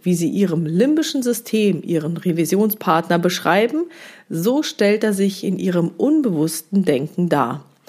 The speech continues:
Und dann kann es passieren, dass Ihr unbewusstes Denken und Handeln für Sie eintritt und mit Ihrem Revisionspartner kommuniziert.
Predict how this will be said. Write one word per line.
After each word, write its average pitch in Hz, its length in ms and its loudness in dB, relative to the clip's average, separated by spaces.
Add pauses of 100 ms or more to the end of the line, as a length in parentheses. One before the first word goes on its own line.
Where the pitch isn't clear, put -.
(280)
Und 156 240 -4
dann 220 220 2
kann 330 180 -4
es 320 140 -4
passieren, 240 640 0
dass 180 260 0
Ihr - 160 0
unbewusstes 262 680 -2
Denken 202 360 0
und 233 220 -6
Handeln 214 580 2
für 175 180 0
Sie 185 220 0
eintritt 247 640 0 (320)
und 180 280 0
mit 254 360 0
Ihrem 233 420 2
Revisionspartner 170 1080 -2
kommuniziert. 180 880 -2